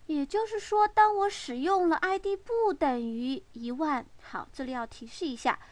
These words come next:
我这里写的感叹号不等于和这个一对尖括号形成的不等于其实是一个效果。OK，当这里使用了不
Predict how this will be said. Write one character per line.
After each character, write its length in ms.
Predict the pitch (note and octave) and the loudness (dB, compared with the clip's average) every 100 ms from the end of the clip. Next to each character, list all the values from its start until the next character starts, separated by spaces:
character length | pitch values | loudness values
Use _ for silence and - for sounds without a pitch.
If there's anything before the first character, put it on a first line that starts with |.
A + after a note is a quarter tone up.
| - - | -20 -12
我 120 | - C4+ | -4 0
这 140 | G#4 | 0
里 100 | G4+ | 0
写 140 | G4+ | 0
的 80 | C4 | 0
感 200 | D#4 A#3+ | 0 -2
叹 220 | G#3+ G4+ | -2 -2
号 140 | F#4+ D4+ | 0 0
不 120 | F4 | 0
等 160 | - A3+ | -2 -4
于 220 | A#3 B3 | -6 -10
和 260 | - B3 | -6 -4
这 200 | B3 D#4+ | -4 -2
个 100 | C#4 | -2
一 160 | B3+ B3 | -2 -2
对 160 | E4 D4 | -4 -2
尖 220 | F#4+ G#4+ | 0 -2
括 200 | B4 G#4+ | -2 -4
号 100 | G4 | -2
形 180 | D4 C4+ | -2 -4
成 140 | D4 | -4
的 60 | C4+ | -4
不 120 | C4+ | -4
等 160 | C#4+ A#3 | -6 -8
于 280 | A3 A3+ - - - - | -8 -10 -10 -18 -20 -10
其 180 | - C#4+ | -4 -2
实 140 | D#4 | -4
是 200 | C#4 C#4+ | -4 -6
一 140 | - B3+ | -4 -4
个 160 | D4+ | -4
效 260 | C#4+ E4 C#4 | -4 0 0
果。 260 | B3 A3+ - - - - - - - - - | 2 0 0 -8 -18 -16 -16 -18 -20 -20 0
OK， 360 | - F#4+ G#4+ - | 4 6 4 4
当 180 | - G#4+ | 4 4
这 140 | A#4 A#4 | 4 2
里 140 | F#4 | 2
使 260 | G4 - C4+ | 0 -4 -2
用 160 | F#4 | 0
了 80 | G4 | 0
不 120 | G4 | 2